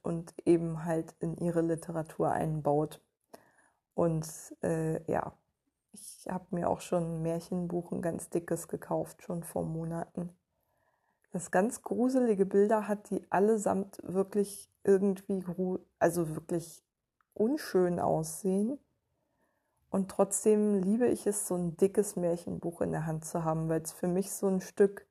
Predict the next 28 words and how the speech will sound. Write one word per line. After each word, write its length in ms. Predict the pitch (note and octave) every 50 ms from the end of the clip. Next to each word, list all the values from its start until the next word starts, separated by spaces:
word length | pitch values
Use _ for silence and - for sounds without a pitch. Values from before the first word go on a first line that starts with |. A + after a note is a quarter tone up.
| _ _ _ _ _ _ _ _ _ _ _ _ _ _ _ _ _ _ _
Kindheitsidylle 1200 | - - G#3 F#3+ F#3+ F#3 - - D3+ D3 D3 - - - - E3+ E3 D#3+ - E3 D#3 D#3 D#3 D3+ D3
ist. 260 | - D#3 D3+ - -
Und 280 | - - F3 E3 F3 - _ _
irgendwie 520 | - G#3+ B3 C#4+ D4+ C#4 C#4+ - C4 B3+
hab 160 | A#3+ C4+ B3+ -
ich 140 | - -
auch 180 | - G#3+ G#3+ G#3+
das 240 | - G#3+ G#3 - -
Gefühl, 400 | - F#3+ - - G3+ G3 G3 F3+
diese 280 | F3 F3 D#3+ D3+ D3
Grausamkeit, 1000 | D3+ - - - D3+ G3+ D4 E4+ A#3+ G3 D#3+ D3+ - - - - F3+ - - -
die 100 | - -
in 180 | - - E3+ E3
Märchen 380 | D#3+ D#3 D#3+ D#3+ - - - -
angelegt 680 | - F3+ F#3 F#3 D#3+ D#3+ D3+ D3 D3 D3 - _ -
ist, 300 | - F3+ G#3 - - - _ _ _ _ _ _ _ _ _ _ _ _ _ _
ich 80 | - -
kenne 560 | - F3+ E3+ E3+ E3+ E3+ E3 E3 - - - _ _ _ _
spontan 560 | - - - - F3+ F3+ E3+ - G#3+ A3 G#3+ G#3
kein 240 | A3 G#3 G3+ G3
Märchen, 360 | G3 G3 G3 G3+ G3+ - F#3+ F3+
das 160 | F3+ - -
nicht 240 | A#3 A3+ - - _ _ -
grausam 500 | - E3+ D#3+ E3 G3 G3 G#3+ G#3 F#3+ -
oder 200 | F3+ E3+ E3+ E3
traurig 600 | - - - D#3+ F#3 A#3+ C4+ B3 F3 D3+ - - _
wäre, 340 | E3 D#3 D#3 D#3 - G#3+ A#3 - _ _ _ _ _ _ _ _ _ _ _ _ _ _ _ _ _ _ _
ähm, 840 | - D#3+ D#3+ D#3+ D#3+ D#3+ D#3+ D#3+ E3 D#3+ D#3+ D#3+ D#3+ E3 E3+ E3+ -